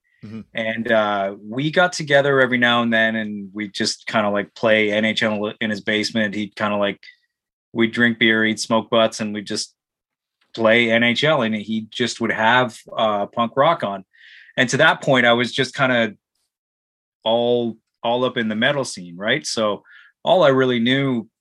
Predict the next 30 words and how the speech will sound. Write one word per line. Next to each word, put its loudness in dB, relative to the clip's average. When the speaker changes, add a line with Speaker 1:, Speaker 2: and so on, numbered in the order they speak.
Speaker 2:
as -6
far 4
as -4
music -2
was, -6
like, -2
the, 0
the -2
reggae 2
and -2
the, -4
uh, -2
of -10
course, -2
the -2
eighties 2
pop 0
I 4
grew -4
up -4
on -4
that -4
was -8
just -6
readily 2
available 0
by 0
the -4
record -2
player. -8